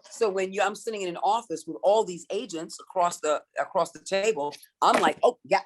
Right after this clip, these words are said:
I, oh my God, I love doing this. So it wasn't a matter of, in the back of my mind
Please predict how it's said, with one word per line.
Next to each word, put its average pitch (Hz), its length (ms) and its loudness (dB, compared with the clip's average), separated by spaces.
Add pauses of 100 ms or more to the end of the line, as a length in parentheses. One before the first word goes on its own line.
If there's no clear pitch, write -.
(160)
I, 190 160 0
oh 131 160 -8
my 151 140 -4
God, 160 160 -2
I 151 40 -4
love 175 220 2
doing 135 240 -8
this. - 200 -20 (140)
So 175 260 2
it 202 160 0
wasn't 208 280 2
a 196 40 -4
matter 180 300 2
of, 156 180 2 (380)
in - 100 -6
the 185 60 -8
back 190 260 0
of 160 80 -6
my 165 160 -4
mind 160 520 -4